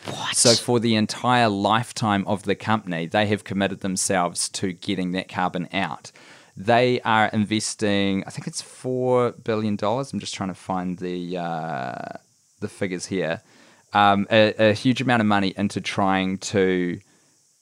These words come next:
Speaker 2: oh, sorry, one billion dollars over the next four years to fund innovation in reducing, capturing, and removing carbon from the atmosphere.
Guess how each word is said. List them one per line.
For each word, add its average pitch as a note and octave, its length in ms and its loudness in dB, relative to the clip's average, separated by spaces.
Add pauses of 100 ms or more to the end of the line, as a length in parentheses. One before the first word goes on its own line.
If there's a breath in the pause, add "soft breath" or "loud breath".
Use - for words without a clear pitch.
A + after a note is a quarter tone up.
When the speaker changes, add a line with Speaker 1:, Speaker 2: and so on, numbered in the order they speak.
(140)
Speaker 2:
oh, G#2 200 6
sorry, A2 260 4
one C3 240 6
billion D3 300 6
dollars A2 360 6
over A2 140 2
the G#2+ 100 0
next - 300 -2
four A2+ 460 0
years F2+ 400 -2
to A2 100 -6
fund G2+ 380 0
innovation G2+ 600 0
in G2 200 0
reducing, G#2 560 0
capturing, G2 480 -4
and F#2+ 160 -2
removing F#2+ 500 0
carbon F#2 340 -4
from G2 180 -6
the F#2 140 -2
atmosphere. B2+ 600 -2